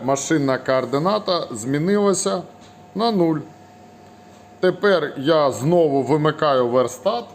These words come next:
і після цього знову до вас доєднаюсь.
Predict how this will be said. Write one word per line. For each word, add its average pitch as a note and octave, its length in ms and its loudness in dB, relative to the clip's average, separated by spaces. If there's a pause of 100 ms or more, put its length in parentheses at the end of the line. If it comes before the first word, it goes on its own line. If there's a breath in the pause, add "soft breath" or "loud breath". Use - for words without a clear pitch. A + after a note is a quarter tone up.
(260)
і C4+ 220 -10
після F#3 360 -6
цього G3 500 -2 (500)
знову E3+ 400 -4
до B2 100 -6
вас C#3 240 0
доєднаюсь. A2 480 -10